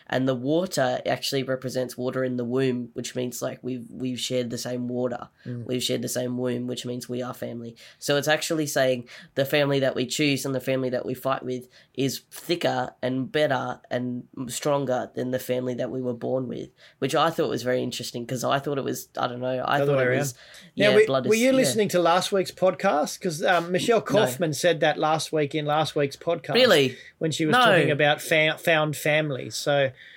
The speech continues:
Speaker 1: No,
Speaker 2: so,
Speaker 1: I, I,
Speaker 2: um,
Speaker 1: no, I didn't listen to that. <laughs>
Speaker 2: so that, that's cool. So
Speaker 1: Proof
Speaker 2: you've,
Speaker 1: that
Speaker 2: uh,
Speaker 1: it's real. <laughs>
Speaker 2: you, you've, uh, you've, you've been able to, to, uh, to, to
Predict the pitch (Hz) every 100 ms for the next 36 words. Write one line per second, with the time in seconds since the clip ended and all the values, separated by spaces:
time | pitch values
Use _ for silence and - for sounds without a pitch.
0 | - - 180 175 165 147 180 139 135 180
1 | 175 139 139 160 165 160 160 - 151 156
2 | - - 143 - 165 165 - - - 165
3 | 170 - - 180 180 143 165 160 160 240
4 | 160 156 - 190 185 156 151 175 180 180
5 | 175 170 160 160 160 160 175 160 139 175
6 | 151 147 165 170 165 156 160 151 - 156
7 | 147 151 147 147 - 156 147 -